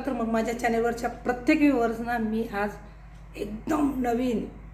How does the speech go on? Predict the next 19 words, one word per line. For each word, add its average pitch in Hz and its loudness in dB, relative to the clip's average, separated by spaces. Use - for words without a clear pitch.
कदाचित, 269 6
कदाचित 233 0
जुनी 269 8
असेल, 269 4
परंतु 233 4
उजळणी 226 2
माझा 202 2
आज 196 0
एक 202 2
असा 208 -10
मस्तपैकी 202 -4
आपला 190 -2
व्हिडिओ 180 2
होणार 185 0
आहे. 214 0
तर 214 -6
लक्षपूर्वक 269 4
आणि 202 -6
मनपूर्वक 233 2